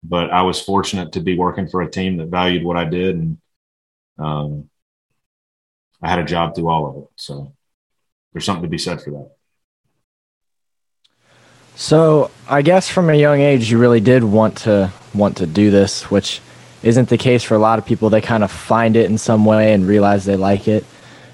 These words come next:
Speaker 2: So I guess my question would be, how, what did you do to get to your position now? How'd you get the, how'd you get here?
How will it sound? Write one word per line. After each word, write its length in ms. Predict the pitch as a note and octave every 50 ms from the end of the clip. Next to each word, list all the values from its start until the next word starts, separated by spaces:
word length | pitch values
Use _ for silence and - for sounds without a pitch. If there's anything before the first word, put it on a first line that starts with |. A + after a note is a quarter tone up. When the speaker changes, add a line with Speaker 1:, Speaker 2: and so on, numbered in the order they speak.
| - -
Speaker 2:
So 200 | - - B2 A2+
I 120 | A2 A2+
guess 280 | B2 C3 C3 B2+ - -
my 120 | B2 A2+
question 680 | G#2+ - - A#2 A2+ G#2+ - - A2 G#2+ G#2 G#2 F#2+ E2
would 200 | F#2+ G2+ F#2+ E2
be, 400 | E2+ G#2 G2+ G2 G2 G2 G2 F#2+ - - - - - - _ _ _ -
how, 240 | G3+ G3 G3 B2 -
what 180 | A#2+ B2+ C3+
did 180 | C#3 D#3+ C#3+ C3
you 100 | C#3 C3
do 140 | A2+ C3 C3
to 100 | A#2 G#2+
get 340 | F#2 E2+ A#2 A#2 A2 - -
to 80 | - A2+
your 160 | A2 G#2+ G#2
position 540 | - - G#2 F#2 G2+ A2 G2+ - G#2+ G2 F#2+
now? 460 | G2 F#2+ F#2+ F#2+ F#2+ F#2 - - - _
How'd 240 | - - A#2 A2+ G2
you 80 | G#2+ G2
get 240 | F2 G#2 G2 - -
the, 200 | F2+ F#2+ G2 -
how'd 240 | - - A#2+ A#2 G2+
you 80 | A2+ G#2
get 220 | F#2 G#2+ G2 E2+
here? 300 | F#2 F#2+ F2 F2 F2+ G2+